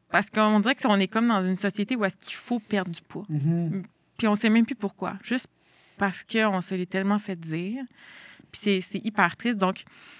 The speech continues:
Speaker 1: tout ce qui est ces préjugés-là par rapport au poids, tu sais, la grossophobie, c'est quelque chose qui est, qui est apparu, ben, qui est apparu,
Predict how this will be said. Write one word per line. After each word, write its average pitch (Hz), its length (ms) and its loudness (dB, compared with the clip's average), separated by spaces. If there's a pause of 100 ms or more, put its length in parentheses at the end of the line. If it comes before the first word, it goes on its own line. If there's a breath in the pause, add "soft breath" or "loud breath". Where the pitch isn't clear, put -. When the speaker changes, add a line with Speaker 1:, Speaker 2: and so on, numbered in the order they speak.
(220 loud breath)
Speaker 1:
tout 285 80 -8
ce - 80 -6
qui - 100 -4
est 240 40 -4
ces 233 100 2
préjugés-là 202 600 2
par 202 120 0
rapport 175 280 -2
au 170 60 -2
poids, 208 220 -2
tu 208 80 -8
sais, 208 60 -2
la 180 120 2
grossophobie, 208 600 -2
c'est - 100 -10
quelque 185 160 -2
chose 202 160 -2
qui 190 100 -6
est, - 60 -8 (160)
qui 196 120 -4
est - 100 -6
apparu, 170 380 0
ben, 160 160 -2
qui - 140 -12
est 151 40 -6
apparu, 151 320 -12